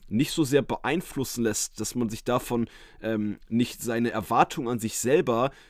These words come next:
zu hoch setzt, unbewusst oder bewusst, weil damit halt auch wirklich viele negative Sachen wie auch eine Unzufriedenheit, weil man halt nie wirklich auf dieses Level kommt oder man so viel dafür machen muss, um auf dieses Level zu kommen und man sich selber damit halt auch wirklich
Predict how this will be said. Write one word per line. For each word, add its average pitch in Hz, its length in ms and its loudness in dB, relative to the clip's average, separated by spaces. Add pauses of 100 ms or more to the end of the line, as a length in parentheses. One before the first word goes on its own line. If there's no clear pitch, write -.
(240)
zu - 360 0
hoch 156 220 6
setzt, - 420 -2
unbewusst 135 640 0
oder 113 160 0
bewusst, 113 640 0 (340)
weil 110 200 0
damit 127 500 0
halt 127 240 -2
auch - 140 -12
wirklich 135 240 -4
viele 147 240 -2
negative 127 440 0
Sachen 120 400 -2
wie 123 100 2
auch - 180 2
eine 123 140 2
Unzufriedenheit, 120 920 -4
weil 120 80 0
man 127 120 -2
halt 135 160 -8
nie 165 340 0 (120)
wirklich 135 440 0
auf 127 100 -6
dieses 123 260 -6
Level 151 240 2
kommt 135 340 -4
oder 143 300 6 (280)
man 135 140 -4
so 175 280 -8
viel 190 320 -6
dafür - 340 -2
machen 160 340 0
muss, 156 200 2
um 160 100 0
auf 151 140 0
dieses 135 280 -4
Level 147 240 0
zu - 160 -10
kommen 113 280 -2 (240)
und 117 120 -2
man 135 180 0
sich 123 160 -4
selber 139 320 6
damit 131 380 0
halt 127 180 -6
auch 113 180 0
wirklich 135 460 0